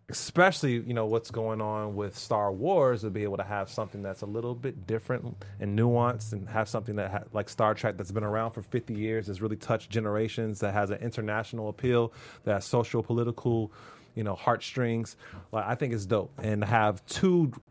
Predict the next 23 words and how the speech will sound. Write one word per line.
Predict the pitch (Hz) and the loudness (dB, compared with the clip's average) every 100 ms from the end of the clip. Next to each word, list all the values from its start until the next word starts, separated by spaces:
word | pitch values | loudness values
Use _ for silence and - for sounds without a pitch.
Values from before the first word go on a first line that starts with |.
| _ | _
in-, | 143 139 | -2 2
really | 135 165 143 | 4 4 4
incredible | 120 - 139 123 123 | 2 4 4 4 2
but | 95 131 107 | 2 0 0
different | 92 160 160 127 - | 2 2 2 -4 -2
filmmakers | 139 135 127 110 - | -2 0 -2 -4 -4
team | 147 135 | -2 0
up | 120 | -2
to | 113 | -2
do | 98 139 | 0 0
something, | 151 156 151 151 | 0 -2 -2 0
like, | 107 101 - | 0 0 -8
it | - 120 | -10 -2
could, | 143 131 | 0 0
it | 135 | 0
could | 131 | 2
be | 117 | 0
explosive. | - 120 101 82 | 0 -2 -2 -6
So | 107 101 | -6 -2
J | 123 131 | 0 0
J | 120 | 0
A-, | 117 120 127 | 2 0 4
Abrams | 120 117 120 113 - | 6 6 6 4 -2